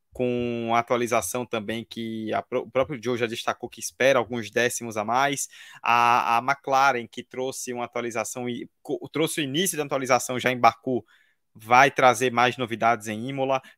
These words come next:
Praticamente todo mundo vai tá trazendo coisa nova, né? Então, essa é a primeira grande oportunidade.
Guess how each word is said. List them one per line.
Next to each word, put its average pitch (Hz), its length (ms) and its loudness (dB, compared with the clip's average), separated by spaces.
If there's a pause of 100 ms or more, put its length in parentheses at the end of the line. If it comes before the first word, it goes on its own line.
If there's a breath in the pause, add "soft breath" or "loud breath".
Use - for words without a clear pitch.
Praticamente 196 520 -2
todo 196 240 -2
mundo 165 240 -6
vai 170 120 2
tá 170 80 -4
trazendo 151 360 -4
coisa 151 240 -6
nova, 107 360 -4
né? 104 160 -10
Então, 113 400 -6
essa 127 320 -2
é - 20 6
a 135 40 4
primeira 131 420 -2
grande 127 260 -4
oportunidade. 123 760 -2